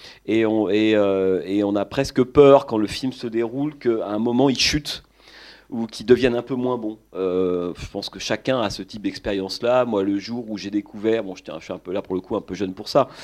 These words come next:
mais quand j'ai vu La Horde Sauvage de, de, de, de Peckinpah, voilà, c'est, il y a, quand j'ai vu Voyage au bout de l'enfer de Michael Cimino, j'ai su, sans même savoir pourquoi, instantanément que c'était de très grands films.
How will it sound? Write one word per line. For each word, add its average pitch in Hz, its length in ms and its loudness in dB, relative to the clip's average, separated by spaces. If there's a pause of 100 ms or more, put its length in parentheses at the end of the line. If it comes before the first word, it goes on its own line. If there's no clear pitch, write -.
(200)
mais 104 100 -8
quand 110 180 -10
j'ai 98 120 -10
vu 107 200 -12
La 92 160 -6
Horde 101 140 -14
Sauvage 110 580 -6 (340)
de, 90 300 -2
de, 87 260 -4
de, 90 240 0
de 95 160 -4
Peckinpah, 117 720 2 (320)
voilà, 104 220 4
c'est, - 100 -8
il 92 60 -2
y 95 60 8
a, 90 180 4
quand 110 140 6
j'ai 104 120 8
vu 120 140 4
Voyage 104 300 -2
au - 20 -6
bout 98 160 -4
de 101 60 -4
l'enfer 104 280 0
de 104 80 0
Michael 104 320 -2
Cimino, 110 560 0 (380)
j'ai 113 200 2
su, 160 360 0
sans 135 180 2
même 127 160 6
savoir 127 300 0
pourquoi, 151 600 4
instantanément 139 840 2
que 147 60 -10
c'était 117 220 -4
de 104 100 -6
très - 180 -4
grands 110 160 -6
films. 101 280 -8